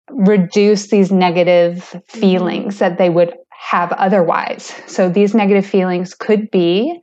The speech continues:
Speaker 1: from, uh, trauma, stress, other mental illnesses, for example.
Speaker 2: So it might make sense that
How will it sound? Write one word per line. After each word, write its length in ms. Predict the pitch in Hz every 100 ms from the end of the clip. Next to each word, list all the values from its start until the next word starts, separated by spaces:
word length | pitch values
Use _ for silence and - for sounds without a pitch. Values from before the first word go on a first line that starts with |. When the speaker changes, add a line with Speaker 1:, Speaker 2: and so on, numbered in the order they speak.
| _ - _ _
Speaker 1:
from, 800 | _ - 185 175 175 180 185 196 - -
uh, 440 | - 175 160 - - - _ _ _ -
trauma, 760 | - 190 196 202 202 202 202 202
stress, 880 | - - - 190 190 190 - - - 196 -
other 220 | 196 196
mental 360 | 190 180 - 196
illnesses, 680 | 170 165 175 - 156 - -
for 200 | - 180
example. 800 | 185 - - - - - - _ _ -
Speaker 2:
So 460 | 214 202 196 196 -
it 120 | 208
might 200 | 214 202
make 180 | 208 -
sense 360 | - 247 269
that 280 | - 208 202